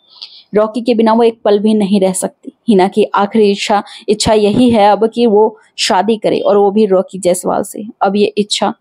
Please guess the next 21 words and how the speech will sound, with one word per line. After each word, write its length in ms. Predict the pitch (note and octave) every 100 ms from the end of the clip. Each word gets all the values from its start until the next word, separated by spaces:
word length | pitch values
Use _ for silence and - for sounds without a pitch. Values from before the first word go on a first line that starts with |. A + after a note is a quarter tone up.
| -
रॉकी 360 | G3 G3 G3+ G#3
जायसवाल 500 | G3 G3 G3 F3+ G3
जो 120 | G#3+
है 180 | G3+ A#3 _ _ _ -
तमाम 360 | G3+ G#3 B3+
कोशिश 480 | D4 A3 A3+ A#3+ - A3+ _ _
जो 120 | G#3
है 140 | A3 G#3
कर 200 | A3+ A3
रहे 260 | G#3+ G#3+
हैं 200 | G#3 G#3
पूरी 240 | G#3 G3+ A3
करने 320 | G3+ G3 G3+
में 180 | G#3+ A3 - - -
और 180 | G3 -
आने 220 | F#3 G3 G3
वाले 240 | F#3+ G3
time 280 | - F#3 G3
में 140 | F#3+
रॉकी 300 | F#3+ F3 -
जायसवाल 480 | F#3+ F3+ - F3+ F3+